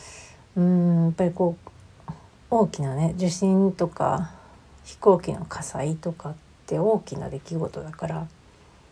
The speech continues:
こう繰り返しね、あのー、続報、続報みたいな感じでニュースが多分続いていると思うんですけどね、私は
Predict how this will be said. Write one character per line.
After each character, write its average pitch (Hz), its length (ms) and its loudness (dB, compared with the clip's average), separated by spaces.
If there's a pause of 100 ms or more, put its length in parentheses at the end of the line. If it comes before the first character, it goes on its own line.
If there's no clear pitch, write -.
(500)
こ - 200 -8
う - 40 -14
繰 202 60 2
り 190 80 2
返 185 240 0
し 180 140 -4
ね、 180 280 0
あ 165 140 -4
の 170 320 -2
ー、 165 80 -6
続 175 260 -2
報、 - 300 -4 (220)
続 - 260 -4
報 240 240 -6
み 190 140 0
た 175 100 -4
い 165 60 -2
な 165 80 -2
感 170 200 -2
じ 165 100 0
で 165 40 4
ニ 185 140 4
ュ - 20 6
ー 180 60 4
ス 175 120 -6
が 160 120 -2
多 160 100 0
分 156 120 -2
続 170 280 -2
い 170 60 -4
て 185 100 -2
い 175 60 0
る 175 80 -4
と 185 100 -4
思 180 140 2
う - 20 2
ん - 20 2
で 156 80 0
す 151 80 -10
け 160 100 -10
ど 160 60 -2
ね、 170 120 0
私 185 260 -6
は 226 120 0